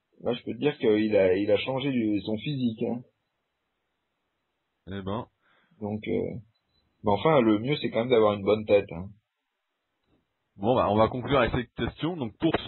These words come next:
Speaker 2: les questions auxquelles j'ai pas répondu, je les garde pour la prochaine fois, vu qu'on est déjà à cinquante-six minutes de podcast, et qu'on va espérer que les gens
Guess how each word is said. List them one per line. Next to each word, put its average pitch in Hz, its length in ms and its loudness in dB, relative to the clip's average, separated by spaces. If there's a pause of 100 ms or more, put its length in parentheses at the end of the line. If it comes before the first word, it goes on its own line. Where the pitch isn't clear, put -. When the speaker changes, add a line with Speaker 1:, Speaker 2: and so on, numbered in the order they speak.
Speaker 2:
les 143 140 -2
questions 160 300 2
auxquelles 151 200 0
j'ai 135 100 2
pas 147 140 4
répondu, 147 560 -2 (760)
je - 100 -4
les 120 60 0
garde 143 260 2
pour 135 100 2
la 123 80 4
prochaine 120 320 -2
fois, 156 240 0
vu 120 100 -8
qu'on 113 180 -2
est 117 120 0
déjà 123 220 4
à - 260 -2
cinquante-six 165 600 -2
minutes 156 360 2
de 135 120 4 (120)
podcast, 139 480 0 (1160)
et - 40 -12
qu'on 110 140 -6
va 113 80 2
espérer 135 480 0
que 120 100 0
les 113 240 2
gens 139 220 2